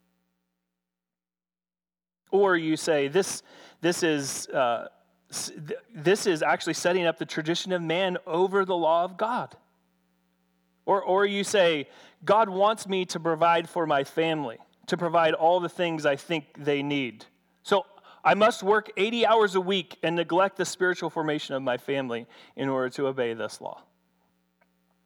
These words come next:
Or, "God wants me to honor my parents who are paying for my, you know, for my schooling here at O S U.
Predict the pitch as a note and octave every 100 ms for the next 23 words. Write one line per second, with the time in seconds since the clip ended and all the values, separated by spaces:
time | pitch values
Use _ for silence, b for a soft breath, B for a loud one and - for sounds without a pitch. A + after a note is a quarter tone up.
0 | _ _ B B B B B B B B
1 | G#3+ G3 A#3+ B3 B3+ B3 A#3+ A3 G#3 A#3
2 | A#3 A3+ G#3+ A#3+ A#3+ D3+ - G#3+ G3+ F#3
3 | - A3 A#3+ A#3+ A3+ A3 A3 - G#3 G#3+
4 | G#3 _ _ - G#3 G#3 - G3 G#3 G3+
5 | F3+ - G#3+ B3 F#3+ E3 G3 E3+ D#3 -
6 | G#3 G#3 G3 A#3 A3+ B2+